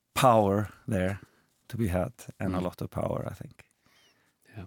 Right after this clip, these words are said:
Speaker 1: So that's gonna be, yeah.
Speaker 2: Infrastructure, power, all goes together. Yeah,
Speaker 1: Exactly.
Speaker 2: literally, in
Speaker 1: Exact-,
Speaker 2: fact,
Speaker 1: exactly.
Speaker 2: in terms of electricity. Um, okay, anything else to add, or should we move on?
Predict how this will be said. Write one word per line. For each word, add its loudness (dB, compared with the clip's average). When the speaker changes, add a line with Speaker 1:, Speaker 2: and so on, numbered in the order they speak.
Speaker 1:
So -14
that's -12
gonna -8
be, -6
yeah. 0
Speaker 2:
Infrastructure, 2
power, 8
all 4
goes 2
together. 0
Yeah, 0
Speaker 1:
Exactly. 0
Speaker 2:
literally, 2
in 4
Speaker 1:
Exact-, 6
Speaker 2:
fact, -4
Speaker 1:
exactly. -2
Speaker 2:
in 2
terms 0
of 0
electricity. 0
Um, 8
okay, 4
anything 2
else 2
to 2
add, 2
or 2
should 0
we 4
move 2
on? -2